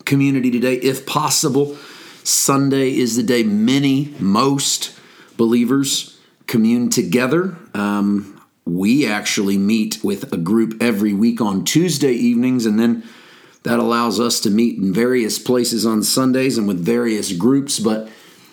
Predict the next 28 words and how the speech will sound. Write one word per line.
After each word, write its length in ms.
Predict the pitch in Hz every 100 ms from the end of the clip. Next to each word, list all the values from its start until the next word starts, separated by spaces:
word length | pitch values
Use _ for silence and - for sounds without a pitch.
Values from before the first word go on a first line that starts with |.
| -
um, 520 | - 101 95 95 95
many 260 | 98 120 120
people, 400 | 127 - 117 110
this 260 | 101 117 -
is 200 | 107 -
home 400 | 135 139 135 120
Sunday, 540 | - - 135 127 120
home 300 | - 143 139
church 560 | 135 165 131 - - 110
day, 340 | 110 87 - - - -
where 160 | - 107
they 120 | 113
go 200 | 98 120
to 140 | 120 113
the 80 | 101
place 500 | - 123 117 - -
that 160 | 113
they 140 | 117 110
feed. 320 | 143 127 107
And 100 | 104
I 120 | 107
pray 260 | - 120 110
that 100 | 104
you 160 | 107
have 180 | 110 151
a 60 | 143
place, 380 | 147 139 131
and 280 | 123 107 -